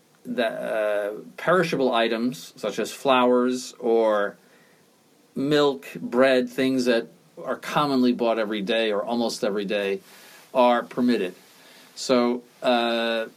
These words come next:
little shops that would, might sell those things are, are legitimately open, something you would run out and get because you're out of it.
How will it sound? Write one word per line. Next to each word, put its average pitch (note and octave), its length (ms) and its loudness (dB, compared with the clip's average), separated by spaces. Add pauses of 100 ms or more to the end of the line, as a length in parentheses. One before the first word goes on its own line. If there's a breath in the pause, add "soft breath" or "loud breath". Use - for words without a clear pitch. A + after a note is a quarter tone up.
(220)
little E3 500 0
shops - 680 -4
that B2 340 0 (500)
would, C3 300 0
might A#2+ 240 0
sell B2 240 2
those G#2+ 260 -4
things F#2 480 -6
are, A2 460 -2 (140)
are A#2 120 -6
legitimately A#2 680 -2
open, A2+ 420 -2
something A#2 320 -4
you A2+ 140 0
would G#2+ 160 -2
run A#2+ 180 2
out A2 220 0
and G#2 180 -6
get G#2+ 260 0 (300)
because G#2 400 -6
you're G#2+ 140 -6
out G#2 200 0
of G2 120 -4
it. F#2+ 180 -8